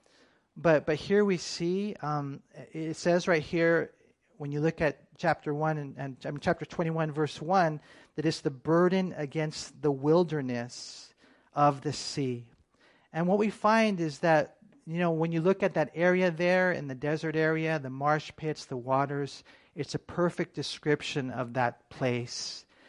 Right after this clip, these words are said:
And so as Isaiah gives the, the, the, the, the prophecy, notice what happens in verse three. He says, "Therefore, my loins are filled with pain.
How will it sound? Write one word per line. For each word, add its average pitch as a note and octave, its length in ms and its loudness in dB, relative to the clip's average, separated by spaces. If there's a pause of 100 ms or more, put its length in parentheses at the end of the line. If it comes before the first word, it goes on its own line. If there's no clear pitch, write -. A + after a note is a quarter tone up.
(240)
And E3+ 100 -6
so G#3+ 160 6
as G3 220 6
Isaiah A#3+ 460 4
gives A3 360 2
the, E3+ 520 4
the, C#3 480 4 (420)
the, C#3 320 -2
the, B2+ 320 -4
the B2 60 -14
prophecy, E3+ 840 2 (480)
notice C4 340 -2
what B3 140 0
happens F#3 440 0
in D#3 120 -4
verse D3+ 300 -2
three. C3+ 380 -2 (840)
He F3 80 -8
says, F3 260 -4
"Therefore, C4+ 560 4 (420)
my F3+ 340 4
loins A3 640 4
are D#3+ 180 2
filled A3 520 4
with D#3+ 320 -2
pain. F3+ 600 -8